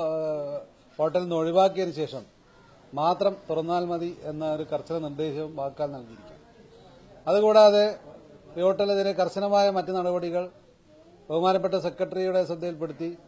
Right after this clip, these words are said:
സ്വീകരിക്കുന്നതാണ് മാത്രം ഈ പറഞ്ഞു, ഏഹ്, അറിയിക്കുന്നു.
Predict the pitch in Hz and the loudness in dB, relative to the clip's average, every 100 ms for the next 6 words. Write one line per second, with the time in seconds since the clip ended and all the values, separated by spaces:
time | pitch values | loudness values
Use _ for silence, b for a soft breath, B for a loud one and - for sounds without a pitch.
0 | - - - _ _ - 160 170 175 170 | -20 -20 -20 _ _ -8 -4 -4 -4 -4
1 | 165 165 160 151 156 160 - _ - 156 | -4 -2 -2 -2 -4 -8 -12 _ -18 -12
2 | 147 147 147 151 147 139 160 151 147 147 | -10 -6 -6 -6 -10 -10 -12 -8 -8 -8
3 | 135 135 117 113 | -10 -12 -14 -20